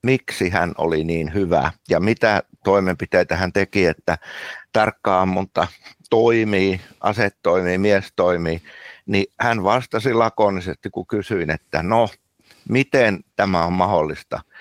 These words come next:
Hän sanoi, että kaiken takana on harjoitus, pitää harjoitella aseen käsittelyä, tähtäämistä, tyhjällä aseella, aseenpitoa,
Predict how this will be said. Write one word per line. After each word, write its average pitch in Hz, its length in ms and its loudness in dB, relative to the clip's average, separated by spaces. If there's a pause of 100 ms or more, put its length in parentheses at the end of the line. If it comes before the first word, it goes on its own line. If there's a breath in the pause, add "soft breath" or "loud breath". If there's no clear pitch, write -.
(260 loud breath)
Hän 113 180 0
sanoi, 107 280 0
että - 220 -4
kaiken 120 400 0
takana 113 440 0
on 107 100 0
harjoitus, 101 800 -2 (100)
pitää 117 340 0
harjoitella 90 680 -2 (340 soft breath)
aseen 120 400 0
käsittelyä, 87 760 -2 (100)
tähtäämistä, 95 960 -2 (520 loud breath)
tyhjällä 139 520 2
aseella, 95 640 0 (100)
aseenpitoa, 92 960 -2